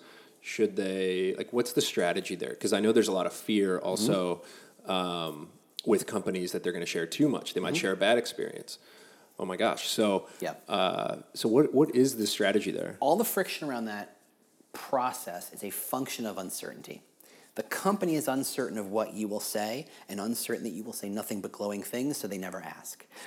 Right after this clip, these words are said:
Speaker 2: The employee is uncertain of what they're allowed to say before they get fired, so therefore they are unlikely to post.
Speaker 1: Mm-hmm.
Speaker 2: And consequently, you're at a stalemate. It's a bit of a det-, detente kind of situation.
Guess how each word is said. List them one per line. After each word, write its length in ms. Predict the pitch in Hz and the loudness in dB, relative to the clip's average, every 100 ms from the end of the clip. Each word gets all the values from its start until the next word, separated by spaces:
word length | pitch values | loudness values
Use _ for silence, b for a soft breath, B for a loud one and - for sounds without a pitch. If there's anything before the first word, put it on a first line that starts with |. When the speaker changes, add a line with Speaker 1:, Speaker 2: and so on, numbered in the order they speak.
| - | -2
Speaker 2:
The 100 | 120 | 2
employee 760 | 113 120 - 254 226 104 104 127 | 4 2 2 4 6 4 0 -2
is 100 | 113 | -2
uncertain 540 | 123 123 - 143 110 107 | 0 0 0 0 0 -2
of 80 | 98 | -2
what 160 | 127 | 0
they're 120 | 139 110 | 2 2
allowed 320 | 101 101 127 | 4 2 2
to 60 | |
say 200 | 135 135 | 0 0
before 260 | 135 131 113 | 0 0 -2
they 100 | 104 | -2
get 120 | 98 - | -4 -6
fired, 480 | - 101 127 165 B - | -4 -2 -2 -4 B -8
so 140 | - | -2
therefore 360 | 123 151 - 127 | 0 0 0 -2
they 120 | 117 | -2
are 140 | 107 - | -2 -4
unlikely 500 | 110 107 104 - 95 | -2 -2 -4 -8 -12
to 120 | - | -12
post. 440 | - 85 - - - | -10 -10 -10 -18 -14
Speaker 1:
Mm-hmm. 260 | 104 101 98 | -10 -8 -6
Speaker 2:
And 100 | 107 | -4
consequently, 540 | 110 107 - 104 98 | -4 -4 -4 -6 -4
you're 80 | 104 | -4
at 60 | 117 | -4
a 20 | |
stalemate. 380 | - 170 113 73 | 0 0 0 -6
It's 100 | - | -6
a 40 | |
bit 100 | 98 | -6
of 60 | 98 | -4
a 40 | |
det-, 320 | 104 - - | -6 -8 -8
detente 460 | - 92 - 98 95 | -8 -6 -6 -8 -8
kind 160 | - 90 | -12 -12
of 60 | |
situation. 600 | - 95 90 85 - - | -12 -10 -10 -10 -12 -16